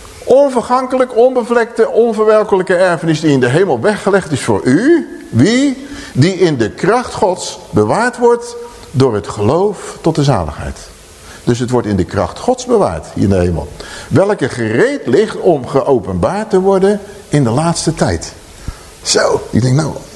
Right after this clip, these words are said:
iedereen is er wel van overtuigd dat we in de laatste tijd zitten. Wat gaan we meemaken? Opstanding uit de doden? Ga-, gaan we het zien? Ik weet het niet. Maar het is wel iets wat geopenbaard wordt in de laatste tijd. Petrus die zegt in vers zes:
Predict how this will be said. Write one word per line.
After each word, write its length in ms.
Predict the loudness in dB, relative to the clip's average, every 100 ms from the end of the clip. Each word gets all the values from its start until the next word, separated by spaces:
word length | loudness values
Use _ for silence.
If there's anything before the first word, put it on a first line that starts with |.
| -4
iedereen 380 | 0 2 2 0
is 100 | 0
er 60 | 0
wel 120 | 0
van 120 | 0
overtuigd 420 | 0 0 -2 -2
dat 100 | -2
we 80 | -2
in 100 | 0
de 80 | 2
laatste 340 | 0 -4 -6
tijd 260 | -2 -2 0
zitten. 260 | -2 -2 -6 -10 -6
Wat 160 | -4 -4
gaan 200 | -2 0
we 60 | 2
meemaken? 680 | 4 4 4 2 0 -2 -6 -12 -20 -20 -20 -20 -10
Opstanding 540 | -4 -2 -2 -2 0 -2
uit 120 | 0
de 80 | 2
doden? 440 | 4 4 0 -4 -8 -18 -14
Ga-, 200 | -6 -4
gaan 200 | -2 -4
we 60 | -4
het 120 | -4
zien? 420 | -2 2 2 0 -10 -18 -14 -6
Ik 140 | -4
weet 180 | -2 0
het 100 | 2
niet. 260 | 2 -2 -10 -14 -14 -14 -18 -4
Maar 140 | -2
het 100 | 0
is 120 | 2
wel 220 | 2 2 0
iets 160 | -2
wat 160 | -2 -2
geopenbaard 640 | 2 2 0 0 0 0
wordt 200 | 0 0
in 180 | 2 2
de 220 | 2 0 -2
laatste 540 | -2 0 -2 -4 -4
tijd. 440 | -2 0 -2 -8 -6 -6 -6 -14 -20 -20 -20 -20 -20 -20 -16 -4
Petrus 420 | -4 -2 -4 -2
die 120 | -2
zegt 280 | 0 0 0
in 120 | -2
vers 280 | 0 -2 -2
zes: 580 | 0 0 -2 -10 -12